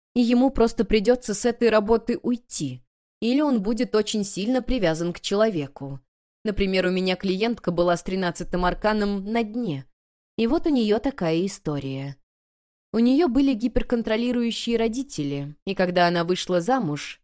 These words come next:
первый муж, она выбрала такого человека, изменял ей,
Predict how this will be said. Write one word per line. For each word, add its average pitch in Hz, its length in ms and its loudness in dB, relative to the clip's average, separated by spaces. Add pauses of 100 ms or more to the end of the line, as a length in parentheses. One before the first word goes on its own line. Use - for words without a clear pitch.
(140)
первый 175 340 2
муж, 151 420 -4 (300)
она 208 220 2
выбрала 156 420 0
такого 160 400 -2
человека, 165 720 0 (260)
изменял 233 600 0
ей, 160 300 -4